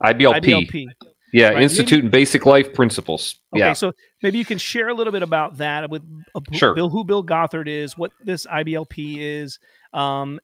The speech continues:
Speaker 2: and 'cause that's really the basis or the foundation in which they sought to take this movie or take this
Speaker 1: Right.
Speaker 2: documentary is the basis of where they was trying to go with it.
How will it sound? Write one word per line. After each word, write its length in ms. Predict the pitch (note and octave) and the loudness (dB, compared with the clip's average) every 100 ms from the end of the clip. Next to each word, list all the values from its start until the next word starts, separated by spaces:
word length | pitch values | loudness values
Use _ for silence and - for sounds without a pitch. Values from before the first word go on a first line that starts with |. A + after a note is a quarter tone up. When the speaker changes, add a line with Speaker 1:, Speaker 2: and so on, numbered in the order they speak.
| - | -10
Speaker 2:
and 440 | D3 D3 D3 D3 - | -8 -8 -10 -12 -12
'cause 160 | D3+ | -6
that's 240 | D#3+ F3 - A#3+ | -6 -6 -10 -4
really 300 | G3 B3 F#3 | -2 -2 -4
the 140 | D3 | -6
basis 680 | C3 E3+ F#3+ - D#3+ C#3 - | -4 -2 -2 -4 -8 -8 -8
or 100 | D#3+ | -10
the 80 | D3 | -8
foundation 600 | F#3 D#3 D3 F#3 G3+ F#3 | -6 -6 -8 -10 -10 -10
in 80 | D#3+ | -8
which 220 | D3+ - | -8 -10
they 160 | D#3+ D3 | -10 -10
sought 340 | - E3+ C#3 - | -8 -8 -8 -10
to 460 | D#3 D3 D3 C3+ _ _ _ _ _ _ _ _ _ _ _ | -8 -8 -10 -12 _ _ _ _ _ _ _ _ _ _ _
take 240 | - G3 - | -4 -4 -4
this 560 | E3+ D#3 - - - _ _ _ _ | -4 -4 -8 -14 -16 _ _ _ _
movie 640 | C#3+ F3 D3+ B2 A2+ A2 _ | -4 -2 -2 -6 -18 -20 _
or 120 | - | -16
take 240 | C3 E3+ C#3+ | -8 -8 -8
this 140 | C3+ - | -10 -6
Speaker 1:
Right. 120 | D3+ | 2
Speaker 2:
documentary 720 | A#2 G2+ D3+ D3 C#3 C3 B2+ _ _ _ _ _ | 6 4 2 -8 -12 -14 -16 _ _ _ _ _
is 180 | D3 C3+ | -10 -8
the 80 | |
basis 380 | C#3 D#3 D3 C#3+ | -4 -4 -4 -10
of 100 | C#3 | -10
where 220 | C3 C#3+ | -6 -4
they 120 | C#3+ C#3 | -4 -6
was 160 | C3+ | -8
trying 320 | - C#3+ C#3 B2+ | -10 -10 -10 -12
to 80 | |
go 220 | C3 C#3+ C3+ | -10 -8 -8
with 220 | A#2 A2 | -10 -18
it. 240 | - - | -20 -20